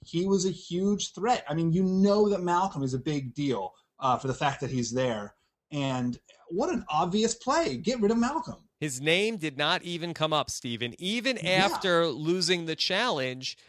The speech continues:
Speaker 2: uh, and not getting the beanbags in, and, and I wanna ask you this, Steven, is Malcolm a choke artist at this point in his Survivor career? Is that an unfair
Speaker 1: <laughs>
Speaker 2: label?
Speaker 1: <laughs> Yeah,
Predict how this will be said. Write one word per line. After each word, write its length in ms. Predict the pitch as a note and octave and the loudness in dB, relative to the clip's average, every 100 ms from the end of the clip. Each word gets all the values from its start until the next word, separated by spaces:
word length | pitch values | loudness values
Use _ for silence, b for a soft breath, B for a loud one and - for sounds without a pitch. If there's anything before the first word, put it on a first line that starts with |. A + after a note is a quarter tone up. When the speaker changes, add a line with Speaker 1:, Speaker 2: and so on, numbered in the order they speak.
| b | b
Speaker 2:
uh, 200 | D3+ D3+ | 0 0
and 140 | C#3+ D#3 | 0 0
not 160 | E3 | 0
getting 240 | D#3+ E3 D#3+ | 0 -2 -2
the 80 | C3 | -4
beanbags 720 | D#3 A3 B3 C#3+ A#2+ A#2+ B2 | -4 -4 0 2 2 0 -4
in, 160 | A#2+ | -2
and, 180 | A#2 C#3 | 0 -2
and 240 | C3+ C#3+ | 0 0
I 40 | C#3+ | 0
wanna 200 | D3+ D#3 | 2 0
ask 300 | D3 C#3+ D3+ | 0 -2 -4
you 80 | A#3 | -4
this, 160 | G#3+ | -4
Steven, 340 | - D3+ C3 A#2+ b _ | -2 -4 -4 -6 b _
is 280 | F3+ F#3 C#3+ | 2 2 0
Malcolm 560 | D3+ D#3 A#3+ D4+ D4 A#3 - | 2 2 2 2 -2 -2 -2
a 320 | E3+ D#3+ D3+ | 0 0 -2
choke 460 | - - E3+ A3 - | -2 0 0 0 -2
artist 420 | A3+ B3 C#4+ - | 0 0 0 -4
at 140 | A#3 A3+ | -6 -4
this 160 | B3+ | -4
point 340 | - A#3+ B3 A#3 | -2 -2 0 -2
in 120 | G#3+ | -4
his 120 | A3+ | -2
Survivor 380 | - A3 A3 A3 | -2 0 -2 0
career? 400 | D#3 A3+ A3 B3 | -2 0 2 2
Is 80 | F#3 | 4
that 160 | G#3 | 2
an 100 | A3 | 2
unfair 480 | G#3 F#3 G3 A3 A3 | 0 0 0 0 0
Speaker 1:
<laughs> 100 | G#3 | 2
Speaker 2:
label? 360 | G#3 A#3 C#4 C4+ _ B B B B - | 0 2 0 -2 _ B B B B -8
Speaker 1:
<laughs> 60 | D#3+ - - - - A#3+ B B B B - | -8 -8 -10 -12 -6 -6 B B B B 2
Yeah, 280 | F#3 F#3+ | 2 2